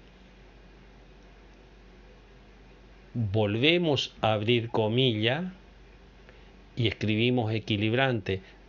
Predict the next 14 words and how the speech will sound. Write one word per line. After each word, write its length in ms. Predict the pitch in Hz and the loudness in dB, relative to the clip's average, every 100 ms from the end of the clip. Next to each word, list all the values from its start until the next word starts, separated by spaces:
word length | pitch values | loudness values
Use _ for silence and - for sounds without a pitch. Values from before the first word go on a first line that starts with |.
| - - - - - - - - - - | -20 -20 -20 -20 -20 -20 -20 -20 -20 -4
Ahí 240 | 104 120 | 0 2
nos 180 | 131 135 | 2 2
va 80 | 131 | 4
a 40 | |
dar 320 | 131 139 147 - | 4 0 -2 -4
las 540 | 117 113 113 110 - - | -2 2 0 -2 -10 -2
coordenadas 600 | 123 107 110 120 127 120 | 0 0 0 0 0 0
polares 640 | - 113 110 131 147 131 | 0 2 4 2 0 -2
de 100 | 123 | 0
la 220 | 117 117 - | 0 0 0
equilibrante 960 | 131 131 123 120 113 139 165 165 175 | -2 0 -2 0 0 -2 -2 -2 -4
como 280 | - 117 107 | -2 -2 -2
texto 640 | - 127 127 - 147 143 - | -2 -2 -2 -8 -6 -8 -6
dinámico. 840 | 107 107 101 98 101 92 - 95 | -2 -2 -2 -4 -4 -6 -8 -16